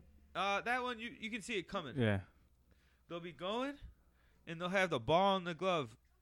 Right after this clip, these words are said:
Speaker 1: almost the same thing.
Speaker 2: Mm-hmm.
Speaker 1: And w-, one time, this kid from Aurora is fucking dirty with it.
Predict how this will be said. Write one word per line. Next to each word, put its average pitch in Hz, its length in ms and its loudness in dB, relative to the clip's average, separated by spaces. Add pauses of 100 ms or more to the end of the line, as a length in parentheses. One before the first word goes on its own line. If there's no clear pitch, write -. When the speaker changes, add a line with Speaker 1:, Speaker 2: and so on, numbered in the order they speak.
Speaker 1:
almost 170 420 -2
the 160 80 -8
same 180 340 -4
thing. 143 320 -8 (440)
Speaker 2:
Mm-hmm. 107 140 -2
Speaker 1:
And - 120 -2
w-, 151 140 -12 (100)
one 180 280 4
time, 196 400 2 (280)
this 156 180 0
kid 185 200 0
from 180 160 -6
Aurora 139 280 0
is 113 80 -2
fucking 113 360 -6
dirty 117 240 -2
with 101 200 -12
it. 98 140 -12